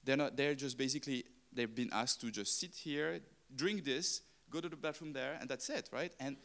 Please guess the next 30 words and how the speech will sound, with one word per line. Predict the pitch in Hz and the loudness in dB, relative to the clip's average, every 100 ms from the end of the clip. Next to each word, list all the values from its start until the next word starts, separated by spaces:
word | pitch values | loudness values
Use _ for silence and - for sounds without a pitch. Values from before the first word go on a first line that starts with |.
| - - - - - | -20 -20 -20 -20 0
that | 175 | 2
was | 240 285 277 | 4 4 4
an | 170 | 4
insight | 175 175 - 311 285 | 2 4 4 6 6
that | 156 156 | 6 4
we | 165 | 4
got | 170 170 | 6 4
over | - 151 156 160 | 4 4 4 2
and | 180 | 2
over. | 214 311 202 90 - - - - - | 2 0 0 -2 -4 -12 -20 -20 -8
So | - - 175 - | 4 6 6 4
our | 190 214 | 4 4
goal | 180 156 226 277 | 4 6 6 6
for | 220 | 4
this | 214 - | 8 8
project | - 123 82 78 95 - - - - - - - | 8 6 6 2 0 -4 -8 -12 -20 -20 -20 -12
was | - 135 151 151 | -4 8 10 10
to | - | 6
create | 143 - 165 143 | 0 4 2 4
a | 117 | 4
brand | 135 165 175 | 4 2 2
new | 165 | 2
experience | 135 - - 127 156 196 | 4 2 0 0 0 0
for | 180 | -2
Air | 151 147 | 0 0
New | 131 | 0
Zealand | 110 101 160 214 - - - - - _ _ - _ - - - _ _ _ | -2 -4 -4 -8 -12 -20 -20 -20 -20 _ _ -20 _ -20 -20 -20 _ _ _
with | - 123 175 262 359 226 127 113 - - | -12 -2 6 8 8 6 2 -4 -14 -20
the | - 139 - | 2 2 6
intent | 151 147 - 330 247 90 - - - | 4 6 6 8 6 2 -2 -2 -4